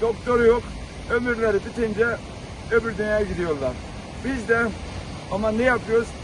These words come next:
Egoist beynimizi kontrol edemiyoruz. Ne bulursak yiyoruz. Önümüze ne koyarsa yiyoruz. Lütfen göbeğinizi eritin. Yağlarınızı eritin. Düzenli spor yapın. Spor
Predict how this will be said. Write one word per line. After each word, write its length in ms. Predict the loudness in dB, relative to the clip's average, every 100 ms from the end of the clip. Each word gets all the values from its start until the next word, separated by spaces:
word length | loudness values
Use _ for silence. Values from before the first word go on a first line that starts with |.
| 6
Egoist 640 | 6 6 -4 -4 -6 6
beynimizi 560 | 8 8 4 -4 -4 0
kontrol 260 | 0 4
edemiyoruz. 520 | 6 6 4 -2 -4
Ne 140 | -4 -2
bulursak 400 | 0 0 0 -4 0
yiyoruz. 320 | 2 2 0 -8 -10 -12 -12 -12 -10 -10 0
Önümüze 500 | 0 2 0 4 4
ne 100 | 2 2
koyarsa 380 | 4 4 4
yiyoruz. 420 | 2 2 0 0 -4 -10 -12 -12 -12 -14 -12 -8
Lütfen 460 | -8 -4 2 2 2 -4 2
göbeğinizi 520 | 4 8 8 6 2
eritin. 400 | 2 2 -2 -6 -8 -12 -12 -12 -12 -10 0
Yağlarınızı 600 | 4 6 8 6 6 4
eritin. 460 | 4 4 2 -2 -2 -4 -10 -12 -12 -10 -6
Düzenli 460 | 0 2 2 0
spor 380 | -4 -4 2 2
yapın. 400 | 2 0 -2 -2 -4 -10 -10 -12 -10 -6
Spor 440 | -6 0 2 4